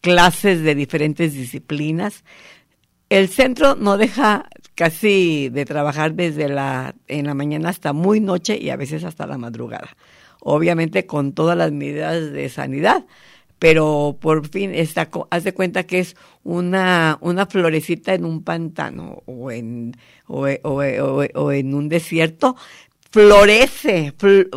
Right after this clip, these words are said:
porque fluye, fluye, fluye, fluye allí. Yo quisiera ver cualquier centro cultural que tuviera la vida que tiene el Centro Cultural Calzada.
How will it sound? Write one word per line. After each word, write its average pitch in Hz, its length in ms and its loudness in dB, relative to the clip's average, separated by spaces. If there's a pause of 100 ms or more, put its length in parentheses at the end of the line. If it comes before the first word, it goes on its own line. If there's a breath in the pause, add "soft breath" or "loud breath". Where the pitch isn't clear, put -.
(120)
porque 170 360 0
fluye, 180 800 2
fluye, 202 460 2
fluye, 196 380 -2
fluye 180 360 -4
allí. 143 280 -6 (380 soft breath)
Yo 175 180 -2
quisiera 202 400 2
ver 226 360 0
cualquier 185 460 0
centro 220 480 -2
cultural 175 720 -2 (260 soft breath)
que 170 140 0
tuviera 175 420 0
la 175 140 2
vida 185 220 -2
que 170 140 -8
tiene 165 240 -6
el 190 80 -6
Centro 175 360 -6
Cultural 156 480 -6
Calzada. 160 560 -8